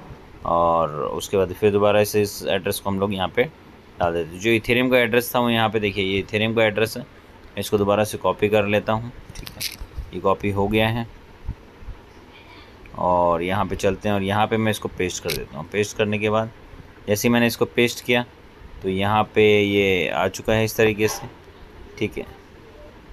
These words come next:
यहाँ पे जो, आ, मतलब पूरा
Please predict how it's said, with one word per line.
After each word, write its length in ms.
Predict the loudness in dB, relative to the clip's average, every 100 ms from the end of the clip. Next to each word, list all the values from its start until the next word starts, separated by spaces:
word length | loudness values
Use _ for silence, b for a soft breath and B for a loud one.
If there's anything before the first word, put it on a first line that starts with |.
| -20 -20 -20 -12 -2
यहाँ 160 | -2
पे 120 | 0
जो, 420 | 4 6 6 4 0 -12 -20 -20 -20 -20 -20 -12
आ, 340 | -4 -2 0 -2
मतलब 360 | -2 -2 -2 -4 -16 0
पूरा 340 | 2 4 2